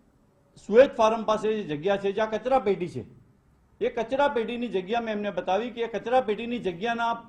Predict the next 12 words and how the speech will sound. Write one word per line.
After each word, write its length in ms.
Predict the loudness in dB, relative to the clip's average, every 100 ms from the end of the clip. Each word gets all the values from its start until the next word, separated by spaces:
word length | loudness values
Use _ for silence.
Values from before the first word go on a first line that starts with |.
| -20 -8
અંદર 320 | -4 4 4 4 -6 -20 _ _
તમે 280 | -8 -4 -4
જે 140 | -4 -4
કોર્પોરેશનનો 720 | -2 -4 -2 -4 -4 -6 -6
પ્લોટ 360 | -2 0 0
છે, 200 | 0 0 0 -2 -14 -20 _ -6
ત્યાં 220 | -2 0
આ 100 | -2
સ્લોટર 380 | 0 -2 0 2
હાઉસ 200 | 2 0 -2
લઈ 160 | -2
જાઓ, 220 | 0 -2